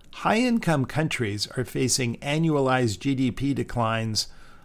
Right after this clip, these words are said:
of twenty to twenty-five percent and consumption declines of thirty-three percent.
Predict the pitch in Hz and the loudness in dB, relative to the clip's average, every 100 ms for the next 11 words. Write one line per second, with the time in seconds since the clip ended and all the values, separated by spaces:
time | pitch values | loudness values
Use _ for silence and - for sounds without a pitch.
0 | - - - - 180 196 131 123 - 151 | -10 -8 -8 -4 2 4 4 2 0 0
1 | 135 - 131 131 - 123 113 135 123 98 | 0 0 0 0 -2 0 2 2 0 -2
2 | - 117 107 120 - 151 143 147 131 - | -6 -6 -4 0 2 2 0 -4 -4 -4
3 | - 120 117 110 - 120 110 - 147 123 | -2 -2 0 -2 -4 -6 -8 -4 -2 -2
4 | - 127 117 - 104 - 110 - | -2 -2 -2 -2 -2 -2 -2 -6